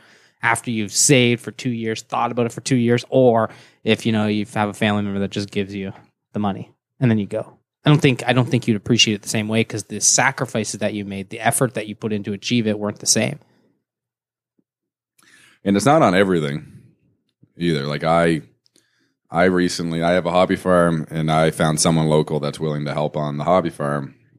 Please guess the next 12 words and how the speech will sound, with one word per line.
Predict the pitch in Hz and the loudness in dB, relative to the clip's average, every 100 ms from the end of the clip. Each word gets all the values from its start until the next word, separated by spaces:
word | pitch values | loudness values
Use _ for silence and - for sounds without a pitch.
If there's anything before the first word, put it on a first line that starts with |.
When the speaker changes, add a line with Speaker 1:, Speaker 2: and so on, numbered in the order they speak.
| _ | _
Speaker 2:
and | 80 | -8
they | 80 | -4
help | 78 78 | -2 -2
clean | - 80 | -4 -4
it | 78 85 | 0 4
out, | 98 95 | 6 6
and | 78 76 | 4 -2
they | 78 | -4
help | 78 76 78 _ _ _ _ _ _ _ | -2 -4 -6 _ _ _ _ _ _ _
cut | 85 | -8
my | 65 | -8
grass. | 71 92 92 90 - | -4 0 2 2 0